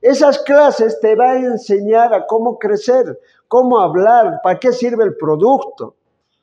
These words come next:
No te van a enseñar a hacer batidos, por si acaso, te estoy aclarando.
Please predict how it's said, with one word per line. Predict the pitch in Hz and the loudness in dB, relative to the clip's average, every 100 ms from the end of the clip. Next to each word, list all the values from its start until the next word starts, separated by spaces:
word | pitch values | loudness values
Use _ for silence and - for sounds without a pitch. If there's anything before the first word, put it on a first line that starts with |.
| _ _ _ _ - | _ _ _ _ -2
No | 240 294 | 2 4
te | 247 | 4
van | 254 254 | 4 4
a | |
enseñar | 233 - 190 208 226 233 - - _ _ _ _ _ - | 2 2 0 2 2 2 -2 -14 _ _ _ _ _ -2
a | 175 | 0
hacer | 170 208 214 | 0 2 2
batidos, | 190 175 208 185 143 - | 2 0 2 2 0 -6
por | 143 139 | -6 -6
si | - | -6
acaso, | 143 160 156 - 151 | -8 -4 -6 -6 -16
te | _ | _
estoy | - 147 | -8 -6
aclarando. | 143 147 151 165 175 151 117 | -4 -2 0 0 0 -2 -10